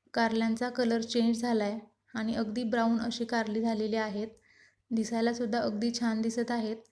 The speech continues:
असं केल्यामुळं कारली शिजतानासुद्धा पटकन शिजली जातात आणि भाजीसुद्धा आपली लवकर तयार होते. तर कारली परतून झालेली आहे तेलामध्ये, एक तीन ते चार मिनिट लागतात. त्यानंतर आपण सर्व कारली एका प्लेटमध्ये काढून घेऊया.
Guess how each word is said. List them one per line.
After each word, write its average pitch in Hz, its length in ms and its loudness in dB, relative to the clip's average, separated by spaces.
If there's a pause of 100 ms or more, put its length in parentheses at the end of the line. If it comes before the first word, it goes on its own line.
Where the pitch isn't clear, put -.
(540)
असं 240 240 0
केल्यामुळं 254 480 2
कारली 233 440 0
शिजतानासुद्धा 233 840 0
पटकन 247 400 0
शिजली 233 340 0
जातात 240 360 -2 (400)
आणि 226 160 2
भाजीसुद्धा 226 640 0
आपली 220 300 -2 (360)
लवकर 233 460 2
तयार 226 220 0
होते. 226 280 0 (460)
तर 233 80 -10
कारली 247 340 0
परतून 247 400 2
झालेली 226 380 2
आहे 233 280 0
तेलामध्ये, 208 500 -2
एक 226 200 -6
तीन 240 220 6
ते 262 60 2
चार 240 260 -2
मिनिट 226 260 2
लागतात. 220 360 -2 (600)
त्यानंतर 240 380 2
आपण 254 220 0
सर्व 247 320 2
कारली 226 400 0
एका 240 160 -2
प्लेटमध्ये 220 520 -2
काढून 220 360 0
घेऊया. 226 380 4